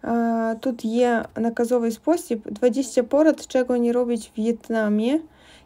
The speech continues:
Не подавай przedmiotów i pieniędzy jedną dłonią. Не подавай предметів і грошей однією долонею. Не входь в бутах до склепу в мешканні świątyń. Не заходь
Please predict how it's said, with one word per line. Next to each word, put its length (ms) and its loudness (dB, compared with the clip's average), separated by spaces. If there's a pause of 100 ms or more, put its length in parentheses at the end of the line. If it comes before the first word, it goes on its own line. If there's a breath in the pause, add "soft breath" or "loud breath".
Не 120 4
подавай 460 4
przedmiotów 640 -2
i 60 -2
pieniędzy 560 0
jedną 440 2
dłonią. 520 4
Не 160 0
подавай 420 2
предметів 540 -4
і 80 0
грошей 380 -2
однією 320 0
долонею. 580 0 (520 loud breath)
Не 120 2
входь 340 4
в 100 0
бутах 520 0
до 120 0
склепу 420 -2
в 120 -4
мешканні 540 0
świątyń. 680 -2
Не 160 2
заходь 600 0